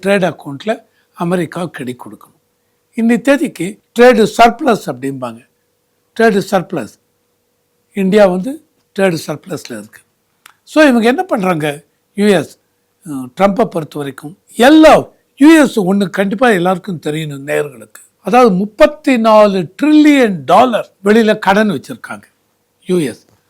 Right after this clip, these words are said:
ஒரு ட்ரில்லியன் அப்படிங்கிறது லட்சம் கோடி. முப்பத்தி நாலு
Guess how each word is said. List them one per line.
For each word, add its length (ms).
ஒரு 380
ட்ரில்லியன் 520
அப்படிங்கிறது 640
லட்சம் 460
கோடி. 300
முப்பத்தி 500
நாலு 380